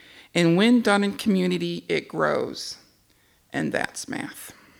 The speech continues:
The quilt, as we know it, is a, in America originally was a utilitarian object, born of the necessity of providing warm covers for beds.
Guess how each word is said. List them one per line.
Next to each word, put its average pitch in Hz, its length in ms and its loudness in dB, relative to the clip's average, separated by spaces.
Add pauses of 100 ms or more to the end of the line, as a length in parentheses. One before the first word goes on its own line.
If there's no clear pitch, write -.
(1700)
The 180 120 -2
quilt, 196 340 4
as 175 180 0
we 175 100 -6
know 175 300 2
it, 185 120 0
is 165 200 -2
a, 160 100 -2 (580)
in 175 120 4
America 180 440 6
originally 185 1040 2
was 165 520 2
a 165 60 0
utilitarian 175 1120 -4
object, 156 600 -2 (500)
born 190 300 2
of 180 100 2
the 165 100 2
necessity 185 840 -2
of 147 260 -2
providing 165 800 2
warm 160 220 0
covers 160 520 -2
for 151 160 -6
beds. 139 600 -4